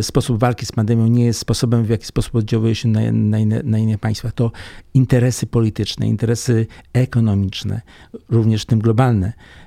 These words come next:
To ten fakt będzie miał największe znaczenie dla przyszłego rozwoju sytuacji w tamtym regionie, ale nie tylko. Ponieważ, y, proszę zauważyć, że mówimy ciągle o tym, że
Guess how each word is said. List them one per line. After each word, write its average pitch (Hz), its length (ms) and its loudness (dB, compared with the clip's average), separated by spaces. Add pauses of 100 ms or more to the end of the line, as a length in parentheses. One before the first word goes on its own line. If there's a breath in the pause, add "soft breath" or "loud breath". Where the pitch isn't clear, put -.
To 113 380 2 (120)
ten 151 200 2
fakt 98 240 -4
będzie 110 280 -2
miał 107 380 0 (340 loud breath)
największe 120 380 0
znaczenie 110 840 2 (200)
dla 117 380 -2
przyszłego 123 360 -2
rozwoju 110 340 0
sytuacji 110 560 -4 (300 loud breath)
w - 60 -20
tamtym 117 300 2
regionie, 123 480 2 (140)
ale 104 200 0
nie 123 120 0
tylko. 143 360 -2 (220 loud breath)
Ponieważ, 120 300 -2
y, 113 220 0
proszę 123 220 -4
zauważyć, 117 360 -4
że 117 200 -4
mówimy 113 520 -2 (220)
ciągle 117 380 -2 (100)
o 113 80 -2
tym, 117 260 -4 (400 loud breath)
że 113 440 -2